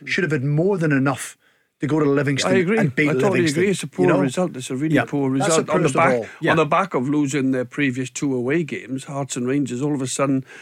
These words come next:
Speaker 1: Ange go, "Look, we, at some stage, we need to break our duck in terms of
Speaker 3: Mm.
Speaker 1: going away from home, and this is a big opportunity for us going to Livingston."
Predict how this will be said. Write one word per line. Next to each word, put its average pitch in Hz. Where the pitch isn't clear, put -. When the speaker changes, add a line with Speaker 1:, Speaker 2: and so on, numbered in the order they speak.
Speaker 1:
Ange 139
go, 135
"Look, 160
we, 131
at 131
some 156
stage, 127
we -
need 165
to 135
break 135
our 120
duck 143
in 131
terms 127
of 120
Speaker 3:
Mm. -
Speaker 1:
going 131
away 131
from 120
home, 143
and 127
this 143
is 131
a 127
big 127
opportunity 151
for 151
us 120
going 131
to 131
Livingston." 120